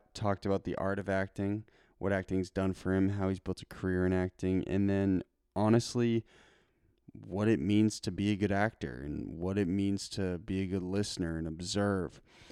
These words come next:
A couple big takeaways I think a lot of people can take from this. One,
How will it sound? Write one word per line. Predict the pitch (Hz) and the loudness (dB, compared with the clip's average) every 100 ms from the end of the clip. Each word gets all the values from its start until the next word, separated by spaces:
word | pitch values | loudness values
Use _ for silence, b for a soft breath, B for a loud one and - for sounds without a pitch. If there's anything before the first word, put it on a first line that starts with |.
| B B B B B - | B B B B B -14
A | |
couple | - 131 123 | 0 2 2
big | 107 110 | 2 0
takeaways | - 107 98 101 92 | 2 0 2 2 0
I | 95 | -2
think | 101 92 | -2 0
a | |
lot | 92 | -2
of | 90 | -2
people | 92 87 | -4 -4
can | 85 | -4
take | 87 85 | -6 -6
from | 87 | -4
this. | 82 - | -4 -6
One, | 95 101 104 113 120 | 0 4 8 8 6